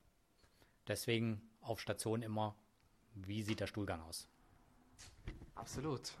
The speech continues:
Speaker 2: Und sehr, sehr wichtig. Und da steckt ja noch so viel mehr dahinter, das ganze Mikrobiom. Aber das ist ein eigenes Podcast-Thema, sage ich jetzt mal. Aber ja,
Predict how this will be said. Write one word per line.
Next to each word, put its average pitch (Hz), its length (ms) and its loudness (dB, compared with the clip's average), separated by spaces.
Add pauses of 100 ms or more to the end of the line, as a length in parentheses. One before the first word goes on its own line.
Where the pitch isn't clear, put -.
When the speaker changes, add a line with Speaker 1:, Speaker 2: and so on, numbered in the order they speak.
Speaker 2:
Und 113 180 -2
sehr, 127 180 8
sehr 113 160 6
wichtig. 131 360 2
Und 120 140 4
da 117 80 8
steckt - 280 4
ja 123 80 6
noch 120 160 4
so 160 200 8
viel 151 120 8
mehr 135 160 12
dahinter, 139 280 10
das 117 140 6
ganze 139 260 10
Mikrobiom. 135 520 8
Aber 117 140 10
das 120 120 6
ist 120 160 -2
ein 113 100 4
eigenes 117 460 6 (380)
Podcast-Thema, 139 880 10 (120)
sage 127 180 10
ich 135 80 6
jetzt 139 200 6
mal. 135 220 8 (420)
Aber 120 640 10 (600)
ja, 135 280 4